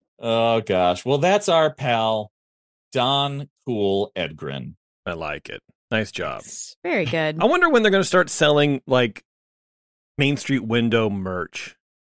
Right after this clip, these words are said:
Speaker 2: Like, shirts. I feel like people would wear a shirt with, like, the windows on the back of it or something like that.
Speaker 3: Yeah.
Speaker 2: You know, you have,
Speaker 1: Maybe
Speaker 2: like,
Speaker 1: one
Speaker 2: you have,
Speaker 1: for
Speaker 2: like, a
Speaker 1: each.
Speaker 2: silhouette of, like, Main Street on
Speaker 4: Maybe
Speaker 2: the
Speaker 4: that's
Speaker 2: front
Speaker 4: your job.
Speaker 2: breast. I, I, I think that would be,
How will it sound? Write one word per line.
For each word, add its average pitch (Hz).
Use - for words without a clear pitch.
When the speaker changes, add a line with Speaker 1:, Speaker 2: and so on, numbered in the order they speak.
Speaker 2:
Like, 139
shirts. -
I 139
feel 214
like 233
people 196
would 139
wear 135
a 135
shirt 190
with, 127
like, 117
the 127
windows 123
on 107
the 98
back 92
of 92
it 95
or 95
something 90
like 82
that. 65
Speaker 3:
Yeah. 92
Speaker 2:
You 156
know, 160
you 160
have, 160
Speaker 1:
Maybe 123
Speaker 2:
like, 151
Speaker 1:
one 110
Speaker 2:
you 160
have, 165
Speaker 1:
for -
Speaker 2:
like, 151
a 143
Speaker 1:
each. -
Speaker 2:
silhouette 180
of, 151
like, 135
Main 127
Street 120
on 123
Speaker 4:
Maybe 117
Speaker 2:
the -
Speaker 4:
that's -
Speaker 2:
front 123
Speaker 4:
your 123
job. 120
Speaker 2:
breast. 117
I, 90
I, 98
I 123
think 156
that 135
would 127
be, 123